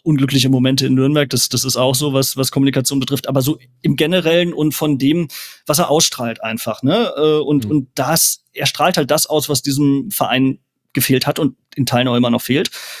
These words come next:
Speaker 1: Und, und das gepaart mit der Situation, dass eben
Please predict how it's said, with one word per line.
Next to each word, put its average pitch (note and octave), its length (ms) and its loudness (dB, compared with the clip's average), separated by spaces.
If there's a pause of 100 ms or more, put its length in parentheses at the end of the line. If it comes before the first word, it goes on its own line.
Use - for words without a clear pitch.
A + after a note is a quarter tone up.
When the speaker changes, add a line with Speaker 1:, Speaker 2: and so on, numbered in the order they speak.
(340)
Speaker 1:
Und, C3+ 220 2
und - 640 0
das - 400 -2
gepaart C#3 320 -2
mit D3 100 2
der D3 60 2
Situation, C3 420 0
dass C3+ 180 2
eben B2+ 800 -2